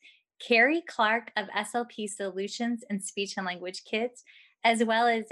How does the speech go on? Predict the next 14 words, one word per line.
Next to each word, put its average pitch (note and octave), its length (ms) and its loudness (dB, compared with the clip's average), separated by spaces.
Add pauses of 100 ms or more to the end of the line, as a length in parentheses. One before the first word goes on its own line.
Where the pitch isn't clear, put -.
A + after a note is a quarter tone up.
Andy C4+ 520 2
M. A#3+ 180 2
Sapowski G#3+ 760 -2 (200)
of G#3+ 160 4
Whimsical A3 580 2
Word. F#3 300 0 (540)
And G#3+ 600 2 (360)
I A#3 140 4
am D4+ 260 6
humbled D4 560 0
and B3+ 140 -2
excited A#3 600 0
to A3+ 120 -6
be G#3 220 -8